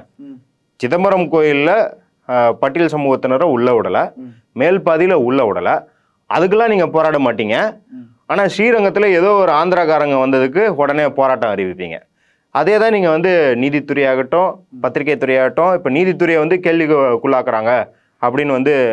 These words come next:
Speaker 2: பேசியிருந்தார். ஆனந்த வெங்கடேஷ் வந்து இது ஒரு விட்டோன்னே, இவன்லாம் ஒரு கம்யூனிஸ்ட்காரனான்னு உரிமையில பேசியிருப்பாரு, கம்யூனிஸ்ட் கட்சி
Speaker 1: ஆமா.
Speaker 2: தலைவரை.
Speaker 1: ம்.
Speaker 2: ஆனா அதே அண்ணாமலை சுப்ரீம் கோர்ட் டிசிஷன் வந்ததுக்கப்புறம்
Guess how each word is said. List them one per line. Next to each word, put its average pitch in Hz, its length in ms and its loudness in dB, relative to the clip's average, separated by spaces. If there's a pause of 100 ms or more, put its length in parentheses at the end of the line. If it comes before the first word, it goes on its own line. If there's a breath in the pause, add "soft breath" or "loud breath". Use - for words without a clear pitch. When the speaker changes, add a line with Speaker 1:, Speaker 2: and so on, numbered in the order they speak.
(160)
Speaker 2:
பேசியிருந்தார். 110 440 -4 (100)
ஆனந்த 156 260 0
வெங்கடேஷ் 131 420 -2
வந்து 131 180 0 (400)
இது 123 160 -4 (100)
ஒரு 110 120 -2 (120)
விட்டோன்னே, 104 340 -2 (440 soft breath)
இவன்லாம் 160 380 2
ஒரு 180 140 -2
கம்யூனிஸ்ட்காரனான்னு 170 800 -2
உரிமையில 175 400 0
பேசியிருப்பாரு, 113 380 -2
கம்யூனிஸ்ட் 127 420 -2
கட்சி 98 240 -8 (420)
Speaker 1:
ஆமா. 117 220 -6 (240)
Speaker 2:
தலைவரை. 135 420 -2 (340 soft breath)
Speaker 1:
ம். - 140 -20 (380)
Speaker 2:
ஆனா 170 180 0 (160)
அதே 170 260 2 (200)
அண்ணாமலை 139 400 0 (200)
சுப்ரீம் 220 460 0
கோர்ட் 160 280 0
டிசிஷன் 170 400 -2
வந்ததுக்கப்புறம் 127 560 0